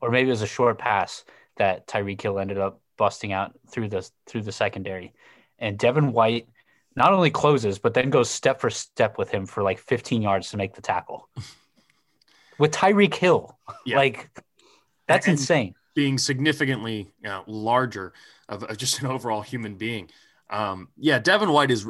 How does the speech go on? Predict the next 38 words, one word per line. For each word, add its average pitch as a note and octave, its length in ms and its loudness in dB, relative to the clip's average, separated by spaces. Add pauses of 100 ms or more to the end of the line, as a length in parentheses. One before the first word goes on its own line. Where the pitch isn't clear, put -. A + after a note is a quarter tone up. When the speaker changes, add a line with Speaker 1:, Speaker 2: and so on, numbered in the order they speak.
Speaker 2:
is G#2+ 180 -6 (180)
ridiculous. G#2+ 720 -10
Uh, D#2 280 -8
you A#2 120 -12
know, G2 80 -12
two D#3 220 -2
tackles C3 400 0
for A#2 160 -4
a G#2+ 60 -2
loss, G2+ 380 -2
and, F#2 120 -14 (320)
and A#2 100 -4
that's E3+ 200 0
somebody E3+ 280 2
who C#3+ 140 0
they, C#3 200 0
you B2 200 -6
know, A#2 100 -4
they A#2+ 200 -2
brought B2 340 2
in, A2 380 -6 (460)
uh, F#2 80 -20 (240)
to, A2 200 -12
in A2 140 -8
order A2 220 -4
to G2 440 -10 (400)
make A2+ 280 -8
a A2+ 60 -8
difference, G2+ 520 -10
you G2+ 120 -14
know, F#2+ 300 -12
um, F#2+ 400 -10
and, G#2 260 -10
or G#2+ 180 -4
they G2+ 140 -6
drafted A2 440 -2
him F#2+ 160 -12
rather, F2+ 320 -10